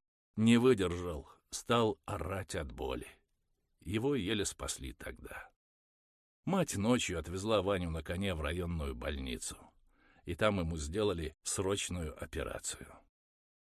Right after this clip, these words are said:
Старенький хирург Герасимович с неприходящим перегаром от постоянного употребления дармового медицинского спирта сказал, что если бы еще чуть-чуть промедлили,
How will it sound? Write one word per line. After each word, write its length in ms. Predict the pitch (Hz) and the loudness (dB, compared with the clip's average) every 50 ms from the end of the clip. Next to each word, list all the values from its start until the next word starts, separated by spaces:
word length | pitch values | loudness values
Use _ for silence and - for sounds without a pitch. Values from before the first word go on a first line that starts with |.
| _ _ _ - | _ _ _ -10
Старенький 640 | - - - - - 185 175 147 139 135 131 - 113 | -4 -4 -2 2 4 6 6 6 6 4 2 0 -2
хирург 580 | - - 110 110 123 135 131 113 - - - - | 0 2 4 8 8 8 8 6 4 -4 -10 -8
Герасимович 960 | - 90 101 104 104 101 - - 107 120 131 131 101 - - - - - - - - _ _ _ _ _ _ _ _ _ - | -4 0 2 4 4 4 2 2 2 2 2 2 2 0 -4 -6 -8 -8 -12 -16 -20 _ _ _ _ _ _ _ _ _ -6
с 100 | - 117 | 0 0
неприходящим 720 | 120 113 - 104 - - 110 117 123 120 - - 104 98 | 2 2 0 0 0 2 2 2 2 0 0 0 -2 -2
перегаром 600 | 80 - 98 101 98 87 113 123 117 98 82 78 | 0 0 0 0 0 2 2 4 4 4 2 0
от 140 | 80 87 - | -2 -4 -2
постоянного 720 | - 104 - - - 98 104 107 101 95 90 90 87 85 87 | -2 -2 -2 0 2 4 6 6 6 6 4 2 0 -2 -2
употребления 1000 | - 101 - - 95 - 92 95 90 95 95 95 85 73 71 60 57 60 - - _ _ - | -2 -2 -2 -2 -2 0 0 0 0 2 2 2 2 2 -2 -6 -6 -8 -10 -12 _ _ -4
дармового 680 | 98 95 113 101 104 104 101 95 101 98 92 82 76 | 2 2 2 4 4 2 2 4 4 2 2 0 -2
медицинского 720 | 85 92 95 90 98 90 - 113 107 95 - - - 87 90 | -4 -4 -4 -2 -2 -2 0 0 -2 -2 -4 -4 -2 -2 -2
спирта 580 | - - - 123 135 131 - - - - - - _ _ _ _ _ _ _ _ _ | -2 -2 0 2 2 2 0 -2 -12 -14 -14 -18 _ _ _ _ _ _ _ _ _
сказал, 520 | - - - - 113 110 107 117 135 147 135 | -10 -10 -6 0 2 2 4 4 4 2 2
что 180 | - - 107 | 0 2 2
если 320 | 101 107 113 117 - - 85 | 4 4 4 2 2 0 -4
бы 180 | 73 82 80 | -2 -2 -4
еще 320 | 82 78 - - - 101 104 | -4 -4 -4 -2 0 0 0
чуть-чуть 640 | - - 80 73 - - - 87 98 95 - - - | 0 -2 -6 -6 -6 -6 -4 -4 -4 -6 -6 -8 -8
промедлили, 800 | - - 62 60 62 64 71 76 82 101 104 98 98 90 78 | -6 -6 -6 -4 -4 -6 -4 -4 -4 -2 -2 -2 -2 -4 -6